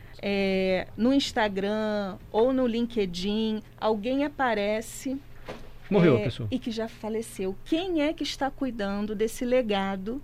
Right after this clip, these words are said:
Speaker 1: digital desta pessoa? Hoje, eu não sei se tem tantos profissionais assim ligados pra isso, mas vai ser um mercado interessante.
Speaker 2: Sim. Até
Speaker 1: Que
Speaker 2: porque
Speaker 1: é
Speaker 2: todo mundo continua morrendo.
Speaker 1: Todo mundo
Speaker 2: <laughs> E cada vez mais as pessoas têm rede social.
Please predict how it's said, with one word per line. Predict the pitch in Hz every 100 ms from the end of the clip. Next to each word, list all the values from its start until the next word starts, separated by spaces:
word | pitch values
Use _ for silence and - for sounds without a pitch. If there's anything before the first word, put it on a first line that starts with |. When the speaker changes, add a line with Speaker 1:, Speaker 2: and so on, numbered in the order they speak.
| -
Speaker 1:
digital | 202 269 277 - 208 196 208
desta | 208 - 220
pessoa? | 214 226 - 180 - - - - - - - -
Hoje, | 214 269 330 277 214 185
eu | 208
não | 220 349
sei | - 311
se | 311 294
tem | 262 254
tantos | 262 262 285
profissionais | - 277 - 247 233 226
assim | 233 - 254
ligados | 269 240 233 254
pra | - 339
isso, | -
mas | 220
vai | 220 233
ser | - 294
um |
mercado | 330 330 330 320
interessante. | 349 359 427 - 370 254 233 - -
Speaker 2:
Sim. | 123 120 - -
Até | -
Speaker 1:
Que |
Speaker 2:
porque | 175 233
Speaker 1:
é |
Speaker 2:
todo | 202 185
mundo | 190
continua | 175 151 151 160
morrendo. | 160 202 277 - - - -
Speaker 1:
Todo | 294 277
mundo | 240
Speaker 2:
<laughs> | 208
E | 208 202
cada | 175 175
vez | 180 156
mais | 165
as | 180
pessoas | 202 185 - 180
têm | 196
rede | 165 170
social. | - 180 - 175